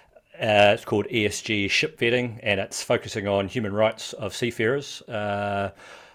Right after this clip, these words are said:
on all those vessels that are bringing the products to our shores that we consume every day.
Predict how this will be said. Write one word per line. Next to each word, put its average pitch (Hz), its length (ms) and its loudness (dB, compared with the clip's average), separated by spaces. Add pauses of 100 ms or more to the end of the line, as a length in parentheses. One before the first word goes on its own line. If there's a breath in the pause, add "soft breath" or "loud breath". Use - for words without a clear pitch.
on 107 220 4
all 101 160 0
those 98 200 4
vessels 101 340 -4
that 98 80 -10
are 95 60 -6
bringing 101 240 -4
the 98 80 -6
products - 680 -6
to 104 240 -4
our 101 80 -2
shores 107 560 -2
that 120 120 -10
we 107 100 -8
consume 104 400 -6
every 98 200 -4
day. 107 440 8